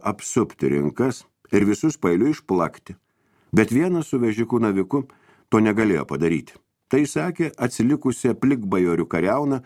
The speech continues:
su balanom sutelkti į pagalbą. Bet kai tas kreivakiškių garsus bajoras Besikirskis, kurį užmyniau šokdamas per tvorą, rėkdamas per mugę nubėgo, laikydamas saujoje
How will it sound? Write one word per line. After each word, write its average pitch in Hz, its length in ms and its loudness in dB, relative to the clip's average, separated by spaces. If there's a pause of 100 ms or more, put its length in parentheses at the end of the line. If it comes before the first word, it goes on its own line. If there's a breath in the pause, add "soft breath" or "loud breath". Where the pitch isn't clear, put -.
su - 220 -4
balanom 110 560 0 (180 soft breath)
sutelkti 90 600 0
į - 40 -6
pagalbą. 69 460 -2 (1600)
Bet 113 240 2
kai 95 180 2
tas 90 280 -2 (340 soft breath)
kreivakiškių 87 640 0
garsus 73 320 -4
bajoras 78 400 0
Besikirskis, 92 720 -2
kurį 78 240 0
užmyniau 85 480 0
šokdamas 67 600 -4
per 69 180 -4
tvorą, 90 320 0 (480 soft breath)
rėkdamas 90 880 0
per 76 160 2
mugę 78 320 0
nubėgo, 135 480 0 (140)
laikydamas 131 640 0
saujoje 120 340 0